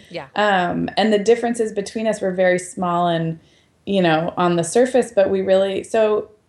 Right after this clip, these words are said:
Speaker 2: uh, that was a great feeling to have, but it did, it, it's easy for that to feel like everyone's doing the exact same thing. As the kids get older, when you start making choices about school and everything, like
Speaker 1: Yeah.
Speaker 2: parenting and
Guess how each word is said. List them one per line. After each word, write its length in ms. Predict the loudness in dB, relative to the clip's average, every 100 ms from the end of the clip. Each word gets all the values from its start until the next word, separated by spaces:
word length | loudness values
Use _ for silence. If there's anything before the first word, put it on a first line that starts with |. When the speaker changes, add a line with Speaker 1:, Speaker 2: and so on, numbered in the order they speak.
| -10
Speaker 2:
uh, 120 | -4 2
that 140 | 2
was 100 | 2
a 60 | 0
great 420 | -2 -4 -4 -4
feeling 380 | -4 -4 -2 -4
to 100 | -4
have, 360 | -4 -2 -2
but 120 | 0 0
it 140 | 2
did, 300 | 2 2 -2
it, 200 | -6 -4 -4
it's 160 | -4
easy 260 | -4 -4 -4
for 140 | -2 0
that 180 | 0 0
to 80 | -2
feel 240 | 0 2
like 180 | 4 2 2
everyone's 460 | 2 2 0 -6 -10 -4
doing 200 | -2 -2
the 60 |
exact 300 | -2 0 0
same 180 | 0 -2
thing. 240 | 0 -2 -6 -20 _
As 240 | -2 0 0
the 100 | -2
kids 260 | -2 -4 -4
get 180 | -6 -2
older, 380 | -2 -2 -2
when 160 | -2 -4
you 80 | -4
start 260 | 0 0 0
making 300 | -2 -2 -2
choices 400 | 0 0 -2 -4
about 340 | -2 0 -2 -8 _ _ _
school 840 | -8 -8 -6 -2 2 4 4 2 0
and 400 | -4 -4 -8 -10 _
everything, 580 | -2 0 0 -2 -4 -2
like 300 | -2 -2 -4 -2
Speaker 1:
Yeah. 220 | 2 2
Speaker 2:
parenting 400 | 2 -2 -2 -2
and 400 | -2 0 -2 -4